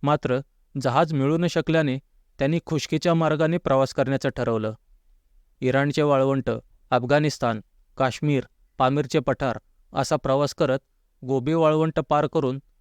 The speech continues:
ते सर्व बाराशे पंच्याहत्तरमध्ये चीनमधील शांगटू या शहरात दाखल झाले. कुबलाई खानाचे वास्तव्य याच भागात होते. मार्को पोलो हुशार आणि चुणचुणीत होता, तसेच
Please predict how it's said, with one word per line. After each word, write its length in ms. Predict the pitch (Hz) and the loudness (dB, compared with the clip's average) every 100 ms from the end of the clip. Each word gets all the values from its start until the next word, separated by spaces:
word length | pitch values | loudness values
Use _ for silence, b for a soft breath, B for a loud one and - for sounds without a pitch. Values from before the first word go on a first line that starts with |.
| _ - | _ -4
ते 100 | 143 | -2
सर्व 300 | - 151 170 | 0 0 0
बाराशे 420 | 151 131 143 156 | 2 2 0 -2
पंच्याहत्तरमध्ये 880 | - 139 131 143 - 151 151 127 131 - _ _ - | -2 0 0 -2 -2 0 0 0 -4 -8 _ _ -4
चीनमधील 440 | 143 147 147 156 | 0 2 2 0
शांगटू 520 | 160 156 135 117 143 - _ 131 | -2 0 0 0 -2 -2 _ -2
या 120 | 127 | -2
शहरात 340 | - 123 139 | 0 0 0
दाखल 360 | 170 180 - 127 | 2 0 0 0
झाले. 280 | 120 107 101 _ _ _ _ _ _ _ | -2 -2 -8 _ _ _ _ _ _ _
कुबलाई 380 | - 131 139 180 | -2 0 2 2
खानाचे 360 | - 165 175 185 | 2 0 0 0
वास्तव्य 600 | 170 160 - 175 160 135 - _ _ - | 2 0 0 0 2 -2 -4 _ _ 2
याच 220 | 143 - | 2 4
भागात 240 | 131 123 123 | 0 0 0
होते. 220 | 127 113 101 - _ _ _ _ _ _ _ _ _ - | -2 -4 -6 -10 _ _ _ _ _ _ _ _ _ -4
मार्को 340 | 127 123 151 | -2 0 0
पोलो 300 | 143 151 151 123 | 0 2 0 0
हुशार 360 | 139 165 151 - _ _ | -2 0 -2 -4 _ _
आणि 180 | 127 160 | -4 -2
चुणचुणीत 580 | - 147 131 151 156 - | 0 -2 0 0 0 -2
होता, 240 | 117 104 110 _ _ _ _ 180 | -2 -4 -6 _ _ _ _ -2
तसेच 340 | - 147 - | 0 0 -2